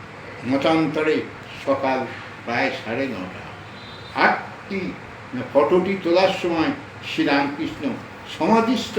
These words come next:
হয়ে পড়েছিলেন। মূল ফটোটির কপি তিনি তার কাছেই ছিল। স্বামী শারদানন্দ শিলা প্রসঙ্গে বলেছিলেন,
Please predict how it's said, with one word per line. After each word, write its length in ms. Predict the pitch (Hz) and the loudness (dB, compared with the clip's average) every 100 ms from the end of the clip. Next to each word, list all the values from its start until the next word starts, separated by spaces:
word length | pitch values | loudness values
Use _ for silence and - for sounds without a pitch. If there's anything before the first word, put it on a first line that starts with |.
| 175 | 0
হয়ে 160 | 160 143 - | 2 2 2
পড়েছিলেন। 540 | 143 139 - 123 113 95 - - - - - 90 | 0 0 0 -4 -4 -4 -8 -12 -14 -14 -12 -6
মূল 240 | 104 127 143 - | 2 4 2 0
ফটোটির 520 | - 123 127 - 117 - - - - - - | -4 -4 -4 -4 -4 -6 -12 -14 -14 -12 -10
কপি 280 | 104 - - | -10 -6 -6
তিনি 240 | 104 98 92 - - | -6 -8 -10 -12 -12
তার 180 | 107 113 - | -10 -10 -10
কাছেই 340 | 135 - 113 - | -12 -10 -10 -10
ছিল। 180 | - - - - - - - - - - - - | -14 -14 -14 -14 -14 -16 -16 -16 -16 -16 -10 0
স্বামী 400 | 165 185 226 233 233 - - - - - - - - - | 6 8 8 8 2 -4 -10 -14 -14 -14 -14 -14 -12 0
শারদানন্দ 760 | 180 202 208 214 214 214 202 196 - - - - - - | 4 6 6 6 6 4 4 2 0 -6 -12 -14 -10 0
শিলা 420 | 185 190 190 185 185 - - - - | 2 6 8 8 8 2 -6 -10 -8
প্রসঙ্গে 420 | - 180 196 180 170 165 | -2 2 4 4 4 8
বলেছিলেন, 520 | 196 190 175 165 | 8 6 4 4